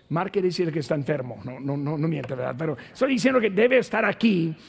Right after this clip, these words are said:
en la casa de Dios. ¿Para qué? Para aprender cómo servir a nuestro Dios. Dios es tan bueno para con nosotros. Él está dándonos oportunidad para servirle,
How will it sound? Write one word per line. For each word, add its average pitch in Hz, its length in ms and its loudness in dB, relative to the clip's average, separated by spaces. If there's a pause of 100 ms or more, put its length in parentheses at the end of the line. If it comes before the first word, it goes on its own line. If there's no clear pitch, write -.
(160)
en 190 160 2
la 180 180 -2
casa 180 360 0
de 160 120 4
Dios. 147 580 -4 (560)
¿Para 254 220 4
qué? 240 260 6 (140)
Para 196 160 -2
aprender 202 880 2
cómo 185 1080 2 (160)
servir 170 800 -4
a 131 160 -4
nuestro 131 500 -8
Dios. 98 640 -16 (520)
Dios 220 340 2
es 208 80 0
tan 208 240 0
bueno 196 280 0
para 165 160 -4
con 170 120 -6
nosotros. 170 600 -4 (180)
Él 254 200 4
está 226 220 0
dándonos 233 440 0
oportunidad 202 720 2
para 196 140 0
servirle, 196 680 0